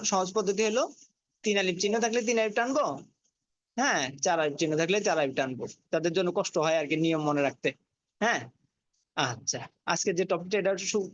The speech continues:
খুবই একটা সহজ পড়া, কারণ এটার সাথে আমরা পূর্বেই পরিচিত, যে যে হরফটা বাংলাতে লিখতে একটি অক্ষর সেটাকে এক আলিফ, যেটা একের অধিক সেটাকে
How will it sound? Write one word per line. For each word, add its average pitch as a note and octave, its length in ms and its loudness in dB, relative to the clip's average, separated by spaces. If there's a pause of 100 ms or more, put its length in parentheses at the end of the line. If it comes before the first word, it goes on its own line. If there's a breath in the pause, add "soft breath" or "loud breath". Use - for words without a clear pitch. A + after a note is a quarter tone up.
খুবই G#3 280 0
একটা F3 260 0
সহজ E3 300 2
পড়া, E3 200 0
কারণ D#3+ 260 2
এটার D#3 220 2
সাথে F3+ 140 0
আমরা E3 160 0
পূর্বেই F3+ 400 0
পরিচিত, D3 320 0 (640)
যে D#3 220 0
যে D#3 160 2
হরফটা E3 320 0
বাংলাতে E3 340 0
লিখতে E3+ 260 0 (520)
একটি C#3+ 260 -2
অক্ষর F#3+ 200 0
সেটাকে E3+ 300 0
এক F3 140 2
আলিফ, G#3+ 220 0
যেটা E3 260 2 (160)
একের F3+ 240 0
অধিক F3+ 220 2
সেটাকে E3+ 340 0